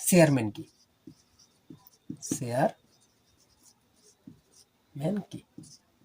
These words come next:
এটা আমাকে কমেন্টে লিখবেন, এটা আমাকে কমেন্টে সকলে উত্তর দিবেন।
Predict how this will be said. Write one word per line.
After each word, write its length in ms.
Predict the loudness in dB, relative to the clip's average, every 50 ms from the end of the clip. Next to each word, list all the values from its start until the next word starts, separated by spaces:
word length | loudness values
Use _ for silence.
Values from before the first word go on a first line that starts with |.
| _ _ _ _ _ _ _ _ _ _ -20 -20 -20 _ -20 -20 -20 _ _ _ _ _ -20 -20 -20 _ _ _ _ _ _ -2
এটা 200 | 4 10 12 12
আমাকে 280 | 12 12 12 8 8 4
কমেন্টে 440 | 2 2 2 2 2 0 0 -2 -2
লিখবেন, 300 | -4 -4 -8 -10 -14 -16 -16 -20 -20 -20 -20 -20 -14 -10
এটা 180 | -2 2 4 6
আমাকে 280 | 6 6 6 4 4 4
কমেন্টে 440 | 4 4 4 4 4 2 2 0
সকলে 380 | 0 2 2 2 4 4 4 4
উত্তর 240 | 4 2 0 -2 -2
দিবেন। 300 | 0 2 4 4 4